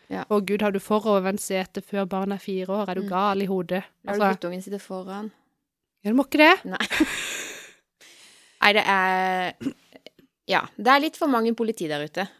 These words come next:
Speaker 1: eh, og litt for lite, kan man si, nei, vi kan ikke si det. Altså,
Speaker 2: Ja, men jeg
Speaker 1: sunn
Speaker 2: tenker
Speaker 1: fornuft er litt lite
Speaker 2: Ja, nei, ja, det, det kan godt være litt lite sunn fornuft, men det er i alle fall lite raushet.
Speaker 1: Ja,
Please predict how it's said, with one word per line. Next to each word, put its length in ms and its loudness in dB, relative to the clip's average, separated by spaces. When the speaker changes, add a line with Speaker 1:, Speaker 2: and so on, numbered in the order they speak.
Speaker 1:
eh, 760 -4
og 140 -6
litt 180 -8
for 140 -8
lite, 840 -8
kan 140 -8
man 180 -6
si, 300 -14
nei, 140 -16
vi 80 -20
kan 80 -20
ikke 180 -20
si 220 -20
det. 80 -20
Altså, 140 -10
Speaker 2:
Ja, 40 2
men 80 -2
jeg 120 0
Speaker 1:
sunn 80 -2
Speaker 2:
tenker 180 4
Speaker 1:
fornuft 320 0
er 60 2
litt 180 -2
lite 240 -2
Speaker 2:
Ja, 160 8
nei, 140 6
ja, 100 6
det, 140 2
det 120 4
kan 140 4
godt 160 2
være 220 4
litt 180 -10
lite 300 -4
sunn 180 -6
fornuft, 240 -4
men 80 4
det 80 6
er 20 4
i 60 6
alle 120 4
fall 120 2
lite 560 -4
raushet. 760 -2
Speaker 1:
Ja, 200 4